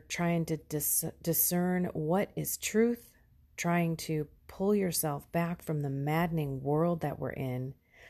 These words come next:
but also have the courage to bring the truth into the maddening world, because that's what we're called to. With kindness, with love, but also with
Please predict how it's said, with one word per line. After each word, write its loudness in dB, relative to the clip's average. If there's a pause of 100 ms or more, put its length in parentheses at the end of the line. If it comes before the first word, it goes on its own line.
(120)
but 2
also 6
have 0
the -4
courage 0
to -6
bring 0
the -2
truth -4
into 0
the -2
maddening -4
world, -4
because -6
that's -4
what -4
we're -6
called -8
to. -8 (1000)
With 4
kindness, -2
with 0
love, 0 (880)
but -4
also 2
with -2